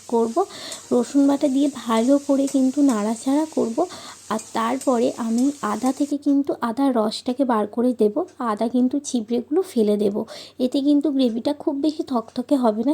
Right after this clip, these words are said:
সেই জন্যে আদার রসটা আমি এখানে ব্যবহার করছি। এরকমভাবে এটাকে প্রায় দু তিন মিনিট ভালো করে একটু কষাতে হবে। এবার আমি এর মধ্যে একে একে মশলাগুলো অ্যাড করব। প্রথমে দেব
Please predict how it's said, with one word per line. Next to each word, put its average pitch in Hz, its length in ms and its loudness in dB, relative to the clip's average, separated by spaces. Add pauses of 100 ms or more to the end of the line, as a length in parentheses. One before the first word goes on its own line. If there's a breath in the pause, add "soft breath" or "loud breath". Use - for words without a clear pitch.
(100)
সেই 247 160 2
জন্যে 254 240 4 (180)
আদার 240 260 -2
রসটা 214 360 -2
আমি 233 180 -2
এখানে 269 200 -4 (100)
ব্যবহার 214 320 2 (100)
করছি। 220 340 -6 (1160 soft breath)
এরকমভাবে 269 680 -2 (160)
এটাকে 262 300 -4
প্রায় 262 300 -6 (140)
দু 269 100 -6 (120)
তিন 277 140 -2 (100)
মিনিট 269 220 -2 (120)
ভালো 226 220 -2
করে 254 180 -4 (100)
একটু - 220 -10
কষাতে 233 440 -6
হবে। 220 320 -4 (400)
এবার 277 220 4
আমি 311 200 4 (160)
এর 285 180 6
মধ্যে 302 240 2 (160)
একে 254 220 -2
একে 294 160 -4
মশলাগুলো 247 640 0 (100)
অ্যাড 226 180 -4 (120)
করব। 233 180 0 (140)
প্রথমে 262 340 2 (100)
দেব 220 140 2